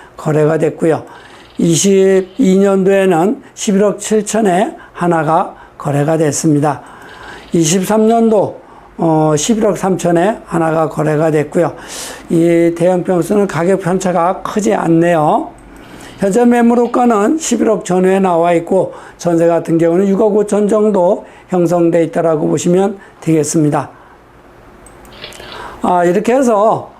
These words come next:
어, 주엽동 강선마을 금환양 아파트를 둘러봤고요. 어, 중대형 아파트가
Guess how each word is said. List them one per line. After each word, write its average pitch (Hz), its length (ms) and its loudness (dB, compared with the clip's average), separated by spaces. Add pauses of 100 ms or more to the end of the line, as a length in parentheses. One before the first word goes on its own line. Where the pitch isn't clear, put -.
(180)
어, 165 480 2
주엽동 180 680 0
강선마을 180 880 0 (200)
금환양 170 520 0
아파트를 160 680 0
둘러봤고요. 160 760 0 (500)
어, 160 340 2
중대형 185 560 2
아파트가 196 1000 0